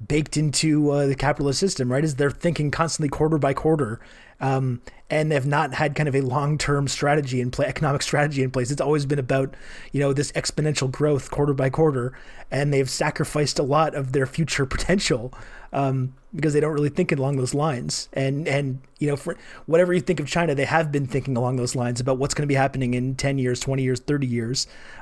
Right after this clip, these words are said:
Um, and you see that now paying <laughs> dividends for them. And that's, uh, you know, that's a source of what I think a lot of this conflict and tension is coming from, as, like, American elites are waking up to the, the fact that they've kind of been, uh, you know, out, outplayed at the game that they kind of control the rules of.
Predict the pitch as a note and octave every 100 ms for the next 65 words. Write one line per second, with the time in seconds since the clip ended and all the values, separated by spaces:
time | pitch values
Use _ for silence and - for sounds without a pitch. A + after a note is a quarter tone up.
0 | - C#3 C3 C3 - D3 D#3 D3 - D3+
1 | C#3+ C3+ C#3+ - D#3+ C#3 - E3+ D3 D3+
2 | - D3 F#3 C#3 C3+ - - - - C#3
3 | D3+ C#3 D3+ - - - D#3 C#3+ C#3 -
4 | C3 - D3+ - C3 C3+ C3+ D3 B2+ B2+
5 | C3+ B2+ - B2+ C3 C3 B2+ B2 C#3+ C3
6 | B2 C#3+ D#3+ C3 A#2+ A#2+ B2+ B2 B2 C#3
7 | C#3+ B2+ C#3 B2+ C#3 C3 B2 C#3+ C3+ C3+
8 | C3+ - B2+ A#2+ - - - - C#3+ D#3
9 | D3+ D3 D3 C#3 - D#3 C3+ D3 D3 C#3
10 | C3 - - - - C#3 C#3+ D3 C#3+ C#3+
11 | D3+ D#3 - D#3 E3 C#3 D3+ E3+ D#3 C#3
12 | D3 C3+ C#3+ D#3+ C#3+ C3 C#3 C3+ C#3 C3+
13 | C#3 - D#3 D#3+ D3+ G3+ A3+ C#3 G#2 B2+